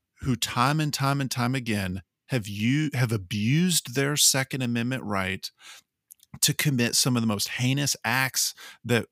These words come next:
that we can possibly imagine. The, you know, killing, the senseless killing of children,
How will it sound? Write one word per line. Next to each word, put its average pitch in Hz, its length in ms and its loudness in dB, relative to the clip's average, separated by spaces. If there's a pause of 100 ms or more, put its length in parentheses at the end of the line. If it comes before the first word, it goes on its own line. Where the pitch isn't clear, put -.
(200)
that 120 240 -2
we 131 140 0
can 120 220 -2
possibly 117 580 -2
imagine. 113 540 -2 (440)
The, 110 540 -2 (880)
you 139 80 0
know, 127 160 2 (240)
killing, 170 420 0
the 135 100 0
senseless - 480 2
killing 131 400 0
of 107 140 -2
children, 101 800 2